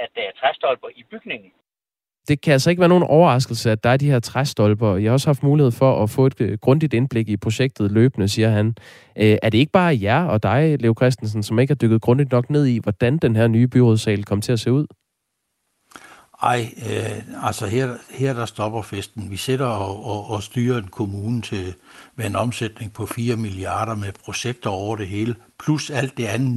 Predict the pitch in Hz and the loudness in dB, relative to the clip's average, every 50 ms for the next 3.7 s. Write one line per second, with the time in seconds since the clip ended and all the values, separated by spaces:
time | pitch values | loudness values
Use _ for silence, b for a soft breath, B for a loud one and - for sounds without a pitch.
0 | 113 117 123 131 139 - 110 95 - - 107 107 107 104 - 110 98 98 98 98 | 0 0 0 0 -2 -4 -6 -8 -8 -8 -6 -6 -6 -6 -8 -8 -10 -8 -8 -8
1 | 107 110 101 101 107 104 107 98 - - 123 123 120 98 101 110 107 117 107 98 | -10 -10 -10 -12 -10 -10 -10 -12 -10 -6 -6 -4 -4 -4 -6 -6 -8 -8 -8 -6
2 | 92 92 98 107 104 B B B B B B B B B B B - 120 110 101 | -6 -6 -6 -6 -8 B B B B B B B B B B B -8 -6 -4 -4
3 | 104 107 123 135 123 113 117 - - 135 117 110 123 - | -4 -6 -8 -6 -6 -6 -6 -4 -4 -4 -4 -4 -4 -8